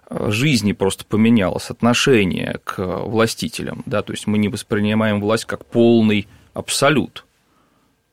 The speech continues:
А, но тогда, в то время, власть императора — это фактически власть Бога.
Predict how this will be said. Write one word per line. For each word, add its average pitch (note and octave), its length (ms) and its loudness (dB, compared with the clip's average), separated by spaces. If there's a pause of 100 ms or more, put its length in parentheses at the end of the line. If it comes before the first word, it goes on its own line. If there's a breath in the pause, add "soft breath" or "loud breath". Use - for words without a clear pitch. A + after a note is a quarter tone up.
(160)
А, D#2 600 -6
но A2 200 0
тогда, A#2+ 540 4
в - 160 -6
то D#3 340 2
время, G#2 720 0 (120)
власть A#2+ 380 0
императора — A2 580 0
это - 120 -8
фактически - 500 -8
власть G#2+ 300 0
Бога. A#2+ 460 -2